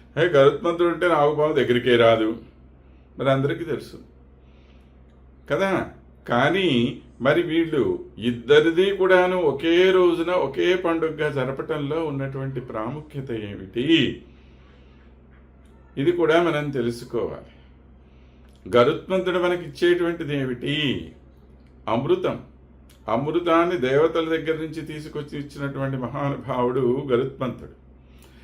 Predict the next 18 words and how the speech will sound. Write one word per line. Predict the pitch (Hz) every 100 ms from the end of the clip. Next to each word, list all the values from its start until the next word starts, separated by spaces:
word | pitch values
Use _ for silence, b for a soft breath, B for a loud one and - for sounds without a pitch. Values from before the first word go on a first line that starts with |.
| b b -
మరి | 143
పామేమిస్తుంది? | 165 135 135 170 180 175 165 - 139 135 131 147 123 101
విషమిస్తుంది. | 110 156 156 131 - 113 95 101 131 123 85 - - b b b b b b b 117
అంటే, | 135 175 185
ఈ | 175 156
విషాన్ని | 131 131 170 160 180 180 -
అమృతంగా | - 143 165 180 180 185 180
మార్చుకోగలిగినటువంటి | 170 170 170 147 165 160 151 156 143 147 139 139
సామర్థ్యం | 127 123 123 165 160 147 170
ఎవరికి | 147 131 120 113
ఉంది? | 107 113 135 117
కేవలం | 92 120 147 151 147
మన | 135
సాధనా | - 110 113 131 131 131
సంపత్తికి | 127 - 117 - -
మాత్రమే | 101 92 - - 117 175
ఉంది | 117 85 76
అది. | 117 151 139